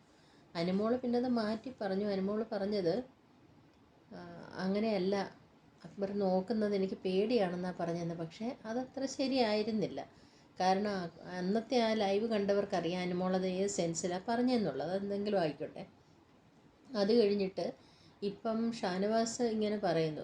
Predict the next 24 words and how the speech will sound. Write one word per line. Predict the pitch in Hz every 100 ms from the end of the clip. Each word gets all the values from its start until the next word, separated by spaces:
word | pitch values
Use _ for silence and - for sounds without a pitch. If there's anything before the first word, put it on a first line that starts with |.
| -
പിന്നെ | 165 170 196
വേറെ | 180 170 226 240
ഒരു | 220
കാര്യമുണ്ട്, | 214 202 214 190 175 -
ഈ | 156 165 196 226 240
ഗി-, | 202 160 139 - 160
ഗിസൈലിൻ്റെ | 156 - 220 240 247 254 262 269 - - - - -
നടപ്പ് | 214 214 214 262
കണ്ടു | 233 220
കഴിഞ്ഞാൽ | 226 220 220 220
ആരായാലും | 208 196 208 226 220 190 202 208 196
നോക്കും, | 151 147 165
even | 175 190
നമ്മൾ | 185 180 185 202
സ്ത്രീകളാണെങ്കിൽ | 196 - 175 202 202 190 190 196
പോലും | 196 190 180
നോക്കും. | 160 156 170 - 240
അത്തരം | - 262 247
വേഷവും | 208 214 226 214
കാര്യങ്ങളും | 196 190 185 185
ഒക്കെയാണ്. | 170 - 156 156 226 - - - - - 156
അതിന് | 160 185 247
അക്ബറിനെ | 359 262 - 277 269 285 285
അത്ര | 262 - 330